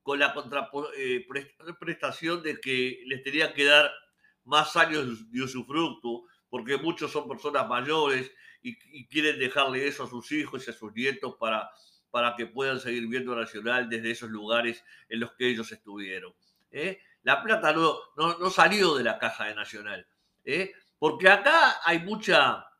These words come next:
hay mucha mentira, hay mucha cosa que no es justa, que no es cierta. Y nosotros, que conocemos el club por dentro, que sabemos un montón de cosas,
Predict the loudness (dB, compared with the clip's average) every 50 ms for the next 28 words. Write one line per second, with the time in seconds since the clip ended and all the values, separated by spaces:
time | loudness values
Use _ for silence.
0 | _ _ _ _ _ _ _ -4 -4 -2 -2 -4 -2 0 0 0 0 -2 -4 -4
1 | -2 0 0 0 0 0 -2 -4 -6 -6 -12 _ _ _ _ _ _ -20 _ -4
2 | -2 -2 -2 -2 0 0 0 0 2 -2 -4 0 0 -2 0 0 -4 0 2 4
3 | 4 4 4 2 -2 -4 -2 -2 -4 -2 -4 -4 -4 -4 -4 -2 -2 -2 -2 -2
4 | -2 -2 0 0 0 0 -2 -4 -6 -8 -8 -8 -10 -12 _ _ _ _ _ _
5 | _ _ _ _ _ _ _ _ _ _ _ _ _ _ _ _ _ _ _ -8
6 | -4 -2 0 0 2 4 6 6 6 4 0 -2 -4 -4 -4 -6 -8 -10 -10 -8
7 | -6 -6 -6 -6 -8 -6 -2 0 2 2 2 2 0 -2 -2 -4 -8 -10 -10 -10
8 | -10 -10 -6 -6 -6 -6 -2 0 2 2 2 0 -4 -10 -14 -14 -14 -16 -18 _
9 | _ -8 -8 -4 0 0 2 4 4 4 4 4 2 0 -4 -4 -8 -6 -6 -6
10 | -4 -2 -4 -2 -2 -4 -6 -6 -4 -2 -2 -2 -2 -4 -8 -10 -10 -12